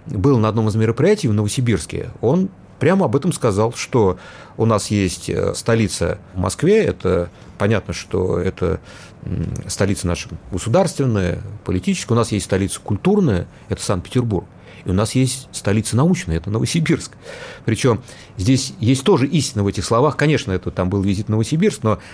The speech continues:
новосибирцы очень любят вот это вот повторять. Ну, слушайте, если мы говорим, что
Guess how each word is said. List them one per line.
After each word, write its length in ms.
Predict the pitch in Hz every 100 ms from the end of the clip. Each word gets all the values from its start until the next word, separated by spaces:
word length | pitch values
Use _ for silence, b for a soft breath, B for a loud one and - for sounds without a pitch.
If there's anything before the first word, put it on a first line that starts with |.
| B B
новосибирцы 480 | 110 110 135 139 175
очень 260 | 180 160
любят 260 | 156 160 104
вот 140 | 101
это 140 | 104 101
вот 80 | -
повторять. 520 | - - 143 85 - B B B B
Ну, 80 | -
слушайте, 300 | - 127 -
если 180 | 104 113
мы 120 | 117
говорим, 340 | 117 135 131 90
что 340 | - 101 92